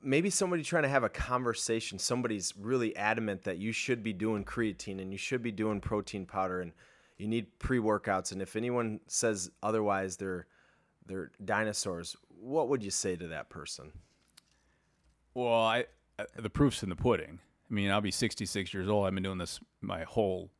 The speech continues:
Speaker 2: life. I turned sixty-six in the fall, and, and I've seen, I've been there. And again, we've made mistakes along the way. But what I've seen more recently in the last probably five years is all this digestive health issues.
Speaker 1: Which leads to the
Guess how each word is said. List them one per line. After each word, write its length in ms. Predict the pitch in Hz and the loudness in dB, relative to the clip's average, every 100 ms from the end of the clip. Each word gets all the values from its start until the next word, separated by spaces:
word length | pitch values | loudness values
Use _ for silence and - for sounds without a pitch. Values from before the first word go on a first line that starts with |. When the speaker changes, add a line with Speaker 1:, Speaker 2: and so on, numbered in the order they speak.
| _ | _
Speaker 2:
life. 260 | 101 78 - | -2 -2 -8
I 100 | 87 - | -14 -8
turned 220 | - 101 | -4 -2
sixty-six 580 | - 90 104 - 101 - | -2 -4 -8 -6 -6 -4
in 80 | 92 | -4
the 60 | |
fall, 420 | 87 107 101 95 85 | 2 4 6 4 2
and, 160 | 85 - - - - - _ - | -4 -10 -20 -20 -20 -20 _ -6
and 140 | 95 | 0
I've 120 | 95 - | 0 0
seen, 440 | - 151 139 107 | 2 6 6 4
I've 240 | - 107 95 | 0 -2 4
been 240 | 131 135 | 6 6
there. 380 | 101 82 76 - - | 2 0 -2 -6 -2
And 140 | 101 | 0
again, 340 | 101 120 101 | 4 2 2
we've 220 | 92 127 113 | 2 2 4
made 220 | 120 131 | 4 6
mistakes 580 | 101 - 95 90 87 - | 2 0 0 0 -2 -2
along 280 | 92 90 | -2 -2
the 60 | 90 | 0
way. 200 | 98 87 | 0 0
But 180 | 82 98 | -2 2
what 140 | 107 | 4
I've 120 | 104 | 2
seen 360 | - - 160 143 | 0 0 4 6
more 280 | 117 113 101 | 6 6 4
recently 560 | 92 139 - 117 101 98 | 4 4 4 -2 -2 -2
in 80 | |
the 60 | 95 | -2
last 280 | 104 104 - | 0 -2 0
probably 220 | 101 95 | 0 0
five 340 | - 104 92 107 | 0 2 2 2
years 540 | 131 95 87 85 - _ _ _ _ _ _ _ _ | 2 2 -2 -8 -14 _ _ _ _ _ _ _ _
is 160 | 107 107 | 2 4
all 140 | 98 | 4
this 140 | 87 | 2
digestive 520 | - 85 82 85 - 82 | -2 -2 -2 -6 -6 -4
health 260 | 85 - | -6 -6
issues. 540 | 80 - - - - - | -10 -8 -10 -14 -16 -14
Speaker 1:
Which 220 | 90 - | -14 -12
leads 220 | 101 85 - | -10 -8 -8
to 120 | 98 | -10
the 220 | 80 76 | -10 -12